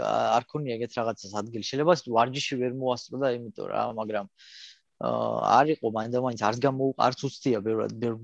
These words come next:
ბევრად ხელების გამოყენება რა. ე, leg kick-ებზე გადა-, ა, leg kick-ებს აკეთებდა სეტაფის გარეშე. და, ნუ, ურტყამდა კიდევაც, მაგრამ ყოველთვის ჯობია, რომ მაინც, ე,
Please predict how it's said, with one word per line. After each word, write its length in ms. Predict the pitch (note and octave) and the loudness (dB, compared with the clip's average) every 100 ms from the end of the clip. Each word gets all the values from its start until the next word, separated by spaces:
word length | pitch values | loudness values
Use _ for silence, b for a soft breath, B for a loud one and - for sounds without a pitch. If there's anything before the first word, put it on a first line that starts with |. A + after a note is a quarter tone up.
| A2 | -6
ბევრად 320 | A#2+ A2+ A2 - | -4 -2 -4 -4
ხელების 360 | A#2+ A#2 A#2 B2 | -2 0 -2 -2
გამოყენება 600 | A2+ A#2 - A#2 - G1+ | -2 -2 -6 -8 -8 -6
რა. 140 | - A1+ - _ _ _ - | -4 -6 -8 _ _ _ 0
ე, 120 | B2 B2 A#2+ A#2 A#2 | 4 6 6 4 4
leg 100 | B2+ - | 4 4
kick-ებზე 380 | C3+ C#3+ C3 B2+ | 6 4 6 4
გადა-, 280 | B2+ B2+ A#2+ | 4 4 2
ა, 80 | B2 A#2+ | 2 4
leg 160 | A#2+ C3+ | 2 2
kick-ებს 320 | D3 - B2 A2+ | -2 0 2 2
აკეთებდა 460 | - - B2+ C3 D#3 D#3 | 2 -2 0 6 10 10
სეტაფის 400 | - B2 B2+ B2+ B2 | 8 0 0 -2 6
გარეშე. 440 | A#2+ A2+ G2 - C3+ _ b b b _ F3 | 6 6 2 -8 -12 _ b b b _ 8
და, 160 | F3 | 8
ნუ, 60 | E3+ C3+ | 8 4
ურტყამდა 380 | C#3 D3 C#3 C#3 | 2 0 2 0
კიდევაც, 400 | C#3 D3 B2 A2+ | 2 4 4 2
მაგრამ 320 | A#2 A2+ G#2+ | -2 -2 -2
ყოველთვის 320 | A2 C3 C3 | 0 -2 0
ჯობია, 320 | B2 C3 B2+ A#2+ | 0 2 4 4
რომ 80 | C#3 B2+ | 4 0
მაინც, 200 | C3 - | -4 -6
ე, 40 | A#2+ | -2